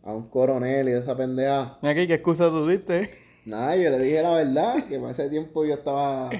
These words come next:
Speaker 1: al garete.
Speaker 2: Al garete.
Speaker 1: Y, y no, no, no pagaba el peaje. Entonces ella envió la carta. A todas estas, a mí lo que me faltaba era ya,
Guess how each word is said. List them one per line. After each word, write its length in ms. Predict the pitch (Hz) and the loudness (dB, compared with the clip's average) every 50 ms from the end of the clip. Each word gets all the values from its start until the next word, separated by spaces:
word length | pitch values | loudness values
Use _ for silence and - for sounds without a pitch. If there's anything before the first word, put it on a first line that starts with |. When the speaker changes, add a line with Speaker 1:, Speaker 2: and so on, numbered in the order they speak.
| - - - - - | -10 -14 -20 -20 -12
Speaker 1:
al 160 | - 117 120 | -10 -8 -6
garete. 380 | 117 123 117 113 123 165 226 262 | -4 -2 -2 0 0 2 2 2
Speaker 2:
Al 60 | - | 4
garete. 540 | - 131 135 135 156 170 175 165 160 151 123 - - _ _ _ _ _ _ _ _ _ _ _ | 4 4 4 4 2 0 0 -2 -4 -6 -8 -8 -16 _ _ _ _ _ _ _ _ _ _ _
Speaker 1:
Y, 920 | - 131 131 131 127 127 127 123 123 123 120 120 117 110 107 107 - - - - - 117 123 | -8 -6 -4 -2 -2 -2 -2 -2 -2 -4 -4 -4 -4 -6 -8 -10 -14 -16 -18 -16 -12 -10 -8
y 40 | |
no, 320 | 123 117 123 147 165 170 165 | -6 -6 -4 -4 -4 -4 -4
no, 300 | 151 139 143 160 160 143 - - | -4 -2 -2 -2 2 0 0 0
no 140 | 131 131 131 | 0 -4 0
pagaba 280 | 151 175 196 208 226 240 | 0 2 4 4 4 4
el 80 | 240 | 2
peaje. 600 | 240 - 240 233 226 220 214 214 220 226 226 226 - - _ _ _ _ _ _ _ - - 277 - - | 2 2 2 4 4 2 2 0 -2 -4 -6 -10 -14 -20 _ _ _ _ _ _ _ -6 -6 -4 -4 -4
Entonces 360 | 139 139 131 135 135 139 147 147 | -8 -8 -6 -6 -6 -4 -2 -2
ella 80 | 151 156 | -2 0
envió 260 | 156 156 160 170 165 | 0 0 2 2 4
la 180 | 165 160 151 151 | 4 2 2 2
carta. 560 | 165 180 202 208 202 202 - - 180 175 180 180 - - - - | 2 2 4 4 2 0 0 0 0 0 0 -2 -8 -16 -12 -8
A 120 | 123 123 | -8 -4
todas 240 | 127 139 139 147 165 | -2 0 0 2 0
estas, 220 | 185 180 - 208 175 | 0 0 0 -2 0
a 40 | |
mí 80 | 165 156 | 0 0
lo 100 | 156 151 | 0 0
que 60 | 165 | 0
me 120 | 175 180 175 | 0 -2 0
faltaba 440 | - 170 165 165 - 170 175 175 175 | -2 -2 -2 0 0 2 2 2 2
era 140 | 170 170 165 | 2 2 2
ya, 500 | 165 165 170 185 185 175 - - - | 2 2 2 2 2 0 -2 -6 -12